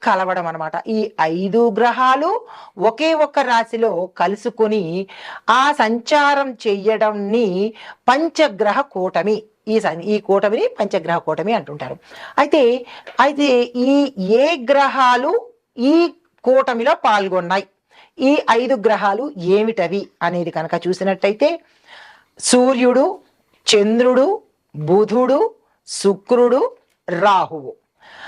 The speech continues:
అయితే సూర్యుడు మామూలుగానే ఉన్నాడు. చంద్రుడు ఏప్రిల్ పదిహేడు నుంచి పద్దెనిమిది మధ్యలో, అంటే ఒక రోజు సమయంలో మాత్రమే ఆ కూటమిలో ఉంటాడు. మిగిలిన వాళ్ళు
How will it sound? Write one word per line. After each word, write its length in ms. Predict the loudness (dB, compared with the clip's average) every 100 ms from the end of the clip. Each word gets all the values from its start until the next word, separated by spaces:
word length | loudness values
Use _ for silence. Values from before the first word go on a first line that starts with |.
| -2
అయితే 300 | 0 2 0
సూర్యుడు 800 | 0 -2 0 0 0 0 0 -2 -6 _ _ -2
మామూలుగానే 600 | 0 2 2 2 0 -2
ఉన్నాడు. 520 | -6 -4 -2 0 -2 _ _ _ _ _ 0
చంద్రుడు 720 | 2 2 2 2 2 -2 -6 -12 _ -4
ఏప్రిల్ 500 | 0 0 2 0 0 _ -2
పదిహేడు 540 | 0 0 0 0 0
నుంచి 800 | 0 -2 -2 -2 0 0 -2 -4 -12 -20 -16 -2
పద్దెనిమిది 840 | 0 0 0 2 2 2 2 0 -4 -4
మధ్యలో, 640 | -2 -2 0 0 2 -2 -4 -8
అంటే 300 | -4 -4 -2
ఒక 200 | -4 0
రోజు 440 | 0 2 0 -4 -4
సమయంలో 640 | -4 -2 -4 -4 -2 -2 -2
మాత్రమే 760 | 0 -2 -2 -2 0 0 -2 -8 -20 -20 -2
ఆ 160 | 0 2
కూటమిలో 600 | 2 0 0 0 0 -2
ఉంటాడు. 460 | -2 -4 -6 -6 -10 _ _ -10 -2
మిగిలిన 400 | 0 2 2 2
వాళ్ళు 360 | 2 2 0